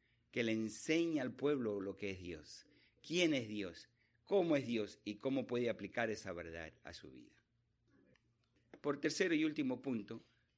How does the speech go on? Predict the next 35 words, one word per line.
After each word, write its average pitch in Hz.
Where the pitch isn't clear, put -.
trajo 180
la 131
primacía 123
de 87
la 87
predicación. -
Lo 123
que 139
estoy 196
haciendo 175
ahora 151
aquí, 135
y 127
mucha 156
gente, 160
pues, 127
viene 143
o 117
se 107
confunde 123
y 101
dirá, 113
"¿Qué 196
es 226
la 208
predicación?". 135
Para 127
el 127
hispano, 185
la 139
predicación 120
es 147
algo 135
totalmente 117
extraño. 101